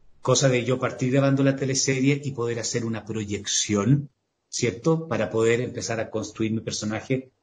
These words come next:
como decir, "Ah, ok, este personaje en el capítulo treinta y cinco va a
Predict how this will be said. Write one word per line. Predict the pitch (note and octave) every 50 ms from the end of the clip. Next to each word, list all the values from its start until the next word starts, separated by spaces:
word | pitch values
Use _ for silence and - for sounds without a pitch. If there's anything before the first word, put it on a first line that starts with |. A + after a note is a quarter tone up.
| _ _ _
como | - B2 A#2 A2+ A2
decir, | A2 A2 - - B2 - - - _ _ _ _ _ _ -
"Ah, | C3 C3+ C#3 B2+ - - -
ok, | E3+ - - C3+ B2 G#2+ F#2 - - - _ _ _ _ _ _ -
este | A2 - - D#3+
personaje | D3+ F3 C#3+ - C#3 A#2+ A#2+ A#2 A#2 - - - C#3 C#3 C#3 C#3+ D3 - - - _ _ _ _ _ -
en | - A#2 A2
el | A2 A2 - -
capítulo | - A2+ G#2+ G2+ - B2 B2 B2 A#2+ B2 A2+ A#2 A#2 G#2+
treinta | - A2+ A2 A2 G#2+ G#2 - - G#2
y | G#2 G2+
cinco | - - - - G3 F#3+ E3+ C#3 B2+ - - - D3 D3+ D3+ D#3 D#3 - - - _ _ _ _ _ _ _ _ _ _ - - - G#2 -
va | C3 B2+ B2+ C3+ C#3+ D3 C#3 - -
a | A#2+ A#2+ B2 B2 B2 B2 B2 -